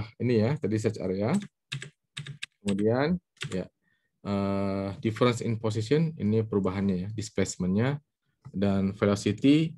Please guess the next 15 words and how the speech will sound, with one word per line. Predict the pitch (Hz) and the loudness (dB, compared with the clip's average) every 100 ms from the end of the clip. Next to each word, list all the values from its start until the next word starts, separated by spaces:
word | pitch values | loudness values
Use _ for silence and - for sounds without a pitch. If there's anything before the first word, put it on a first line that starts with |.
| - | -6
kecepatan | 113 113 110 101 123 160 202 - _ _ _ _ _ _ _ _ _ _ _ _ _ - | -4 -2 -2 0 2 4 2 -2 _ _ _ _ _ _ _ _ _ _ _ _ _ -4
adalah | 92 101 110 | -2 0 0
perubahan | 110 107 98 95 110 120 135 131 _ | 2 2 2 0 0 0 -2 -8 _
time | - 104 101 | 0 2 2
difference. | 98 98 87 - | 2 -2 -4 0
Tadi | 104 | 2
time | 113 110 107 | 4 2 2
difference-nya | 107 101 - 127 147 _ _ _ - | 0 -2 -2 -6 -8 _ _ _ -4
berapa? | 98 104 - 156 160 _ _ _ _ _ - | 0 2 2 0 0 _ _ _ _ _ -14
Time | - 98 101 | -4 0 2
difference-nya | 98 101 95 98 117 120 | 0 -2 -4 -4 -4 -2
tadi | 113 101 113 127 120 107 | -2 0 4 4 2 0
kita | 104 | -2
bisa | 90 - 92 | -2 -2 -2
melihat | 90 95 117 135 | -2 0 0 0